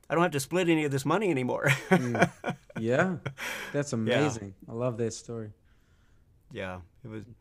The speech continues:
Speaker 1: but that's, you know, that's the leveling up process that Father takes us through. And honestly, if we will just rest on the way through some of these really hard times, and I, you know, I know people who are suffering with stage four cancer and,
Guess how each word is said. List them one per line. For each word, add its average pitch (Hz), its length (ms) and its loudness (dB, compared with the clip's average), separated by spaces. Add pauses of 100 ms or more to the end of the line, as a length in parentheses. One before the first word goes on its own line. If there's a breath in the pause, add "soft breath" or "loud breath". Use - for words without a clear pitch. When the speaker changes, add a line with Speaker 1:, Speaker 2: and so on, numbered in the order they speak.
(320 loud breath)
Speaker 1:
but 147 140 2
that's, 175 320 2
you 160 80 0
know, 151 80 0
that's 147 220 0
the 147 120 -2
leveling 131 420 0
up 131 140 -4
process 113 540 -4
that 113 260 -6
Father 113 280 -4
takes 113 240 -8
us 113 80 -8
through. 190 180 -6
And 120 100 -2
honestly, 147 540 -2
if 120 140 -6
we 127 120 -4
will 127 140 -4
just 113 220 -8
rest 117 680 -6 (560 soft breath)
on 131 260 0
the 120 100 -4
way 123 200 0
through 135 300 -4
some 135 240 -4
of 117 60 -6
these 110 200 -4
really 127 300 -4
hard 123 280 -2
times, 110 600 -6
and 120 180 -4
I, 117 220 -4
you 143 100 -4
know, 165 220 -4 (320 loud breath)
I 180 100 -6
know 208 160 -4
people 175 360 -4
who 160 100 -6
are 147 80 -4
suffering 143 480 -4
with 131 120 -6
stage 135 380 -10
four 131 220 -8
cancer 131 840 -6
and, 110 280 -6